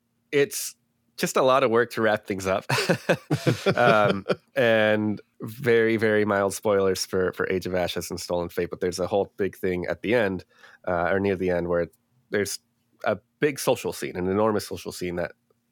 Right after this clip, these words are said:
Speaker 1: uh, I put a lot of thought into playing out, uh, how that played out. And then I had to kinda do that again in Stolen Fate. Uh, and luckily I got to look back and like, "Oh, what can I copy paste <laughs> from Age of Ashes for that?"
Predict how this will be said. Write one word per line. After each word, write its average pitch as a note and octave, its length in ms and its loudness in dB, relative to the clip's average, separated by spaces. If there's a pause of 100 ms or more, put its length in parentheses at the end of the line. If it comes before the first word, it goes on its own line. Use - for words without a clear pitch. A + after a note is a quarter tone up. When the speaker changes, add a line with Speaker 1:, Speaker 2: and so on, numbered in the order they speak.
(120)
Speaker 1:
uh, F2 420 -2
I F2+ 140 -4 (200)
put F#2 120 -8
a G2 60 -2
lot F#2 140 2
of F2 80 -12
thought F2 220 -2
into - 180 -6
playing F2 320 -4
out, E2+ 160 -6 (580)
uh, E2 200 -2
how F#2 140 -2
that E2 160 -2
played F2+ 160 0
out. E2+ 180 0
And G2+ 120 0
then G2 100 2
I F#2+ 80 2
had G2 200 -2
to F#2+ 120 -2
kinda F#2+ 260 -4
do F#2+ 180 -2
that F#2 160 0
again F2 420 0 (240)
in - 60 -14
Stolen F#2 320 -2
Fate. F2 320 -4 (400)
Uh, D#2 300 -2 (120)
and G#2+ 160 0
luckily C#3 280 2
I G2+ 80 2
got G2+ 140 0
to F#2+ 80 -6
look G#2 240 -2
back F#2+ 280 0
and - 100 -18
like, F2 300 -6
"Oh, G2 100 -2
what G2 140 -4
can G2+ 100 -2
I F#2 60 0
copy F#2 320 -4
paste - 340 -4
<laughs> - 0 -
from - 680 -2 (360)
Age G2+ 160 0
of F2+ 80 0
Ashes F#2 340 0
for F2+ 120 -2
that?" E2 180 0